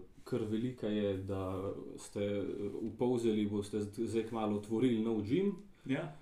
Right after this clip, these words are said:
Speaker 1: In sicer kaj z novoletnim Max Outom, to bo kaj v bistvu uradna otvoritev, ne?
Speaker 2: Ja, eh, danes snemamo in tudi danes bom že kar objavil, tako da jutri, v petek tridesetega, bomo imeli en tak, eno tako soft otvoritev za pač nas powerlifterje, eh, Max Out,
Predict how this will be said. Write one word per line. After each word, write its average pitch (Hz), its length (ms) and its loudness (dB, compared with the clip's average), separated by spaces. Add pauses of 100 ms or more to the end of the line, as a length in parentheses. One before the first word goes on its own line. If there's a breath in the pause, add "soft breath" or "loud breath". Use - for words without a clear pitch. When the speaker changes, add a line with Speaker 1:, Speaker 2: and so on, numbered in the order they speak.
Speaker 1:
In 110 160 -4
sicer 110 380 -2
kaj 110 140 2
z 104 80 -2
novoletnim 113 540 4
Max 117 300 2
Outom, 123 320 0
to 110 100 -4
bo 110 260 0
kaj 104 200 0
v 98 140 2
bistvu 107 260 -4
uradna 107 340 0
otvoritev, 107 520 -2
ne? 98 160 -6 (160)
Speaker 2:
Ja, 196 160 2 (200)
eh, 131 500 2 (400)
danes 147 320 2
snemamo 160 500 2
in 131 160 4
tudi 135 140 0
danes 135 200 8
bom 117 160 6
že 117 100 2
kar 120 140 4
objavil, 123 400 4
tako 123 160 -2
da 117 140 6
jutri, 175 640 4 (200)
v 123 140 -8
petek 143 400 0
tridesetega, 123 520 0
bomo 117 160 4
imeli 127 220 2
en 120 120 -2
tak, 120 300 -4
eno 120 200 -4
tako 113 220 -4
soft 131 340 -2
otvoritev 113 600 2
za 98 160 -2
pač - 380 -10
nas 110 260 -4
powerlifterje, 127 800 2
eh, 101 80 -10 (720 loud breath)
Max 143 420 4
Out, 123 340 0